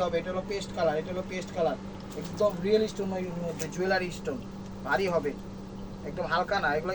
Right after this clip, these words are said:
কিন্তু মোটামুটি ভারী, ভালোই ভালোই হবে। এই যে দেখেন জামাটা কত বড়, দেখছেন? পুরো দোপাট্টাটা, পুরো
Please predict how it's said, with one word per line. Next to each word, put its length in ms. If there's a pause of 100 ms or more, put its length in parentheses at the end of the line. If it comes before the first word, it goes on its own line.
কিন্তু 180 (200)
মোটামুটি 440
ভারী, 220 (120)
ভালোই 320
ভালোই 260
হবে। 220
এই 80
যে 100
দেখেন 240
জামাটা 400
কত 120 (100)
বড়, 140 (480)
দেখছেন? 300 (1700)
পুরো 240
দোপাট্টাটা, 480 (4000)
পুরো 160